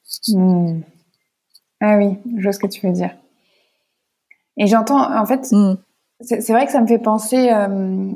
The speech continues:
Speaker 1: au mot présence. Quand tu disais même, euh, que de, de mettre, euh, de la vie, enfin, de mettre toi dans tous ces moments, même quand t'es en train de faire de l'administratif, j'entends, c'est rester
Speaker 2: Hmm.
Speaker 1: très présente à toi, d'être, de rester dans cette, euh,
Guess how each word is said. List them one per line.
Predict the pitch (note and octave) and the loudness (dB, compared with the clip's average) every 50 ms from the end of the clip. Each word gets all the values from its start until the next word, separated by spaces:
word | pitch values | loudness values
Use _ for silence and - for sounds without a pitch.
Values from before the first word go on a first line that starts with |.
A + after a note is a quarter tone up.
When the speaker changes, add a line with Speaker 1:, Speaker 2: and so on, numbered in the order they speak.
| - - | -8 -4
Speaker 1:
au | - A3 | 0 2
mot | G#3+ A3 B3 A#3+ | 4 4 4 2
présence. | B3 - - A#3+ A#3 A3 A#3 A3+ A3+ A#3 - - - - _ _ | 0 0 0 2 2 2 0 -2 -2 -4 -4 -8 -10 -12 _ _
Quand | - G3+ | -8 -8
tu | F#3+ - G#3 | -6 -6 -4
disais | G3+ G3+ A3 | -2 0 0
même, | A3 A3+ A#3 A#3 A#3 A3 | 2 2 2 2 2 2
euh, | G3+ G3+ G3 F#3+ G3+ G3 - - _ _ _ _ _ - | 2 0 0 -2 -4 -6 -12 -20 _ _ _ _ _ -2
que | G#3 G3+ | 0 0
de, | G3 F#3 G3 - - F#3+ | 2 2 0 -2 -2 -2
de | G3+ G3+ | 0 0
mettre, | G#3 A3 A3+ A3+ - - A3+ | 2 0 0 -2 -2 -4 0
euh, | G#3 G3 F#3+ F#3 F#3 F3+ F3+ | 2 2 4 4 2 2 0
de | F3 F#3+ | 2 2
la | F#3+ G3 G3+ G3 | 2 4 2 2
vie, | F#3+ A3 A#3 | 2 2 0
enfin, | A#3 A#3 G#3+ | 2 2 0
de | F#3 F3+ F3+ | -2 -2 -2
mettre | F#3 G3 G#3 G3 G3 - - - - | -2 -2 -2 -4 -6 -12 -20 -16 -6
toi | - A#3 A3+ A3+ A3+ | 0 2 2 2 2
dans | G#3 G3 F#3+ | 0 -2 -6
tous | - - | -8 -8
ces | G3 - G#3+ | -4 -2 0
moments, | G3+ G3+ G3+ G#3 A3 | 0 0 0 0 0
même | G#3+ G#3 G#3 G#3 | 0 0 0 -2
quand | G#3 - F#3+ F#3+ | -2 -4 -6 -6
t'es | - | -6
en | F3+ F3 | -6 -6
train | - - F#3+ | -6 -6 -8
de | F#3+ | -6
faire | - G3 F#3+ | -4 -4 -2
de | G3 | -2
l'administratif, | F#3+ F#3+ F#3+ F#3 F#3+ - G3 G3 - - C4 B3 - - _ _ _ _ _ _ _ _ - | -2 -2 -2 -4 -4 -6 -8 -6 -4 -4 -4 -4 -6 -10 _ _ _ _ _ _ _ _ -4
j'entends, | F#3 G3+ G#3 G3+ G#3 B3+ C4+ C4 | 0 2 2 2 4 2 2 2
c'est | C4 - A#3+ A3 G3+ G3 F#3+ F#3+ F#3+ G3 | 0 0 0 2 4 4 4 4 4 2
rester | F#3+ G#3 G#3+ A3 G#3+ G#3 | 2 2 2 4 4 4
Speaker 2:
Hmm. | G#3+ | 2
Speaker 1:
très | A#3 - - B3 B3 | 0 0 -2 -2 -2
présente | - A#3+ A3 A#3+ A#3+ A#3+ | -2 -2 2 2 2 4
à | A#3+ G#3+ | 4 2
toi, | - - - A#3 A#3 A#3 - _ _ _ _ _ _ _ _ - | 2 2 0 -2 -2 -2 -8 _ _ _ _ _ _ _ _ -6
d'être, | G#3 F#3+ F#3+ G3 G3 F#3+ | -6 -4 -2 0 0 2
de | F#3 G3 | 2 2
rester | F#3+ G3 G3+ G3+ - A#3 | 2 0 0 -2 -2 -4
dans | A3 G#3 | -4 -4
cette, | F#3+ G3 F#3+ - - G#3 | -4 -8 -8 -8 -6 -4
euh, | G3 F#3+ F#3+ F#3 F3+ F3+ | -2 0 0 0 -2 -2